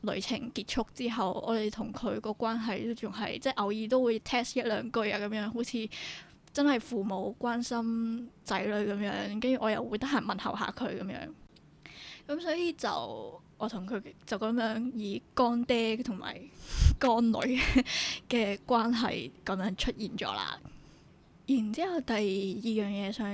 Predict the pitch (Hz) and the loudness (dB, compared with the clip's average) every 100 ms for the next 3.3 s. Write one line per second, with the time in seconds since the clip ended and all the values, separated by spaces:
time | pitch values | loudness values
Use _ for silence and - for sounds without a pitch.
0 | 220 240 262 285 208 185 233 240 220 196 | -2 0 0 0 -2 0 -2 -2 -2 -2
1 | 190 220 214 226 254 254 226 208 202 190 | -4 -6 -4 -2 0 0 0 -2 0 0
2 | 190 - 190 190 208 202 208 233 220 214 | -2 -6 -6 -4 -4 -4 -2 -2 -2 -4
3 | 214 202 202 | -4 -4 -6